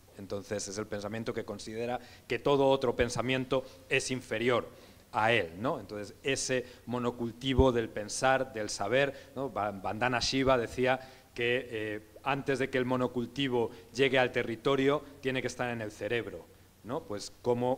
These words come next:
un cerebro eurocéntrico nos han, o sea, empezando por este, <laughs> nos han hecho así, ¿no? Y entonces, eh, frente a la imagen del, eh, monocultivo del pensamiento,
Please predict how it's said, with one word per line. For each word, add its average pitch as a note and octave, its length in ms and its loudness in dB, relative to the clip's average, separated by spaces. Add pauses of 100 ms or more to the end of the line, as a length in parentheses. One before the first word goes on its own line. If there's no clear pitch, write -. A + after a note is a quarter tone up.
un B2 180 -6
cerebro A#2 600 0
eurocéntrico C3+ 1000 -6
nos G#2 220 -14
han, A#2 220 -10 (420)
o - 60 -20
sea, G2 200 -12 (160)
empezando A#2+ 380 -12
por G#2 160 -8
este, E3 400 -4 (180)
<laughs> - 160 -16
nos C#3 260 8
han D3 140 6
hecho C#3+ 300 6
así, C3 360 2
¿no? A#2+ 280 -2
Y G#2+ 140 -2
entonces, A2 440 2 (400)
eh, A#2 400 0
frente B2 320 -4
a A#2 60 4
la A#2 100 6
imagen C3 560 6 (300)
del, B2+ 640 6
eh, A#2+ 560 6
monocultivo B2 680 4
del C3 140 6
pensamiento, C#3 800 2